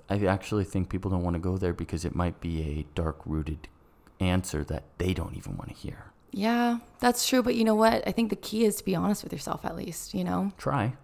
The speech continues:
Speaker 2: At least try.
Speaker 1: Do your best.
Speaker 2: But I mean, the truth is, is reg-, like, your motive, yes, I do think it has a lot to do with it, a lot. But I would
Speaker 1: Mm-hmm.
Speaker 2: say your work ethic also has a lot to do with it. Like, are you really willing to stick it out in the long run?
Speaker 1: Yeah.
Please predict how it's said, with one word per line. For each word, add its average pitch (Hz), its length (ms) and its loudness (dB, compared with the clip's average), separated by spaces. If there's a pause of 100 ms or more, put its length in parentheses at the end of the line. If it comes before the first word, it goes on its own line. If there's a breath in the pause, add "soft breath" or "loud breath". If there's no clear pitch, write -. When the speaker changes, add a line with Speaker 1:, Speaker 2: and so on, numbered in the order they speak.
(280)
Speaker 2:
At - 80 -2
least - 240 2
try. 190 300 0
Speaker 1:
Do 180 140 -4
your 123 120 -2
best. 101 480 -2
Speaker 2:
But 285 120 4
I 285 60 6
mean, 269 160 12
the 254 100 6
truth 294 280 2
is, 240 160 4
is 214 140 4
reg-, 202 380 2
like, 190 240 2
your 214 80 6
motive, 247 440 6
yes, 214 260 0
I 175 40 -2
do 196 180 0
think 196 160 -2
it 196 60 0
has 180 140 -2
a 175 60 -6
lot 170 220 2
to - 60 -12
do - 100 -2
with - 160 -8
it, - 140 -8
a - 40 -4
lot. 170 380 2
But 196 100 4
I 196 120 6
would 185 220 4
Speaker 1:
Mm-hmm. 190 100 6
Speaker 2:
say 180 280 4 (360 loud breath)
your 190 160 4
work 175 300 6
ethic 170 320 -2
also 165 240 0
has 170 160 -2
a 165 60 -2
lot 160 160 2
to - 80 -16
do - 120 -6
with - 160 -8
it. - 140 -8
Like, - 180 -4
are 170 140 6
you 175 160 4
really 185 300 8
willing 165 320 2
to 160 60 -2
stick - 260 -2
it - 40 -2
out 160 380 0
in 170 100 2
the 165 80 0
long 160 240 0
run? - 280 -6 (100)
Speaker 1:
Yeah. 90 400 0